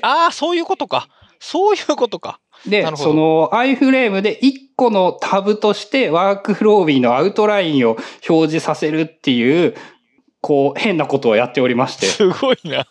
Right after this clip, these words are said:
Speaker 1: すごい力技やな。<laughs>
Speaker 2: そう、ちょうどね、こう、い-、アイフレームがなんかいい使い方ないかなって思っていたんですよね。無理に使う必要はないんだけど、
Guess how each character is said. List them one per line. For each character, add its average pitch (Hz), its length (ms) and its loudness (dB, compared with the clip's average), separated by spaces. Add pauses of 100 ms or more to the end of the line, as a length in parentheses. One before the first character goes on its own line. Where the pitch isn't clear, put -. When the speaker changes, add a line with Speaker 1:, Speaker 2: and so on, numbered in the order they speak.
Speaker 1:
す - 160 -10
ご 196 100 0
い 190 60 0
力 147 300 -2
技 139 200 -2
や 110 80 -4
な。 95 180 -8
<laughs> - 520 -8
Speaker 2:
そ - 760 -10
う、 - 40 -8
ち - 120 -8
ょ 302 260 4
う - 20 0
ど 277 120 2
ね、 233 120 2
こ - 280 -4
う、 214 40 -2
い-、 262 160 2
ア 277 140 2
イ 349 120 -2
フ 349 120 2
レ 320 180 2
ー - 20 -2
ム 170 100 0
が 180 180 0
な 254 140 -2
ん 269 40 -8
か 175 120 -4
い 262 240 2
い 190 80 -2
使 - 280 -4
い 262 80 -2
方 254 240 -2
な 262 140 2
い 247 100 -2
か 175 140 0
な 196 260 2
っ 202 120 -6
て - 380 -4
思 185 220 2
っ 269 100 -6
て - 120 0
い 131 120 0
た 214 140 -2
ん 160 60 -6
で 131 80 -4
す - 80 -12
よ 113 80 -2
ね。 160 60 2
無 254 200 4
理 311 120 2
に 156 120 0
使 175 300 -2
う 175 60 -2
必 175 220 -4
要 190 80 2
は 185 100 0
な 190 120 0
い 175 60 -2
ん 127 60 0
だ 107 100 -2
け 113 120 -8
ど、 160 220 2